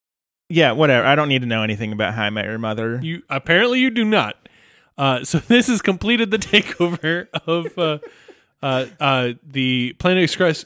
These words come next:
Speaker 2: Uh, the Planet Express crew is being s-, escorted out by robotic security. Um, now,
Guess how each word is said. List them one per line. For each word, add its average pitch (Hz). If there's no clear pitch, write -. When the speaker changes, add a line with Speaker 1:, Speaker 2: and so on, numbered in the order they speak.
Speaker 2:
Uh, 170
the 156
Planet 214
Express 175
crew 143
is 135
being 123
s-, -
escorted 175
out 170
by 117
robotic 143
security. 170
Um, 123
now, 170